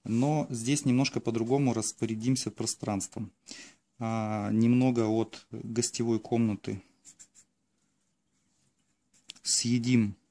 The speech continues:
пространство, отдадим его в пользу прихожей для шкафа, так необходимого. Вот таким образом при входе получится шкаф. А, здесь останется в-, слева от шкафа вход в гостиную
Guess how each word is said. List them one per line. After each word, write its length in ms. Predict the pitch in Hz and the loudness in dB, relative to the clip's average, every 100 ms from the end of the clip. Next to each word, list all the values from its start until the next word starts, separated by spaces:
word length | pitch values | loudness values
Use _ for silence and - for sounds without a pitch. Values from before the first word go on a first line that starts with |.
| - | -8
пространство, 720 | 110 - 123 156 185 - 127 - | -4 -4 0 2 0 -2 -4 -4
отдадим 540 | 123 117 117 139 131 | -2 0 0 2 2
его 120 | 113 | 2
в 120 | 107 - | -2 -4
пользу 640 | 127 117 113 110 104 101 | 0 0 0 -4 -6 -8
прихожей 600 | - 117 - 180 175 135 | -6 -4 -2 0 0 0
для 560 | 110 110 123 156 139 - - - | -2 -2 0 0 -2 -4 -10 -2
шкафа, 500 | - - 120 117 104 - | -2 2 0 0 -4 -2
так 260 | 117 - | -2 0
необходимого. 800 | 110 104 - 107 107 101 95 95 - - - - - - - - | -4 -4 -6 -4 -2 -2 -2 -8 -14 -20 -20 -20 -20 -20 -20 -12
Вот 200 | 110 117 | -8 -6
таким 300 | 120 - 113 | -8 -4 0
образом 380 | 131 143 113 107 | 0 -2 -4 -4
при 140 | - | -4
входе 360 | 107 - 131 117 | -8 -4 -2 -2
получится 520 | - 104 113 - - | -4 -6 -6 -6 -6
шкаф. 300 | - - 98 - _ - - - - _ _ | -6 -6 -8 -10 _ -18 -18 -18 -20 _ _
А, 320 | 107 107 107 | -6 -6 -6
здесь 280 | 104 117 123 | -4 -2 -2
останется 540 | - - 117 107 - 101 - - | -4 -4 -2 -4 -6 -12 -16 -16
в-, 280 | - 95 117 | -14 -12 -8
слева 720 | - - - - 123 123 107 | -4 -4 -4 -2 2 2 0
от 60 | 104 | -4
шкафа 480 | - 110 104 104 101 _ | -4 -4 -4 -8 -12 _
вход 520 | - - - 117 110 - | -20 -8 0 0 -2 -8
в 220 | 107 98 | -10 -8
гостиную 840 | 107 - - 175 196 165 139 123 | -6 -8 -4 -2 0 0 0 -2